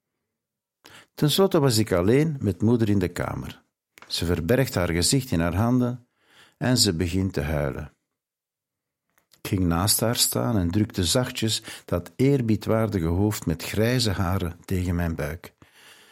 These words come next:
Lange tijd zijn we zo blijven staan, totdat ze naar bed wilde gaan. Maar die nacht hebben wij geen moment de ogen dichtgedaan. Op vijftien oktober negentien drieëndertig,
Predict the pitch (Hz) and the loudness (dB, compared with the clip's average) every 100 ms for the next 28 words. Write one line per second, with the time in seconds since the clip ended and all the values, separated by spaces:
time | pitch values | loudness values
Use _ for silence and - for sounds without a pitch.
0 | _ - 117 165 143 - 123 127 - 113 | _ -2 2 2 2 2 2 4 2 2
1 | 95 90 117 113 98 87 85 - 123 139 | 2 2 2 4 2 2 0 0 0 0
2 | 135 135 _ _ _ _ _ - - 143 | 0 -4 _ _ _ _ _ -2 0 2
3 | 139 - 113 107 92 - - _ 101 90 | 0 0 2 2 0 -4 -12 _ -6 -6
4 | 90 80 73 80 78 67 - _ _ _ | -4 -4 -4 -4 -4 -6 -12 _ _ _
5 | _ _ _ _ _ - 92 92 113 131 | _ _ _ _ _ -6 -4 0 2 4
6 | 127 123 - - _ _ _ _ _ _ | 2 0 -8 -20 _ _ _ _ _ _
7 | _ _ - 90 92 78 92 92 92 - | _ _ -10 -4 -2 0 0 -2 -2 -4
8 | 82 87 82 120 - - - - 82 101 | -6 -4 -2 -2 -4 -10 -14 -8 -6 -4
9 | 90 85 78 76 - 76 76 71 78 _ | -2 -2 -4 -6 -6 -4 -2 -4 -8 _
10 | _ _ _ _ _ _ _ _ _ _ | _ _ _ _ _ _ _ _ _ _
11 | _ _ _ _ _ _ _ _ _ _ | _ _ _ _ _ _ _ _ _ _
12 | - - - 113 - 156 165 147 117 110 | -10 -8 -4 0 4 4 4 2 2 2
13 | 131 131 110 101 98 - 87 90 117 85 | 2 2 4 2 0 0 0 2 2 2
14 | 73 101 127 - 110 - | 2 0 -2 -6 -8 -12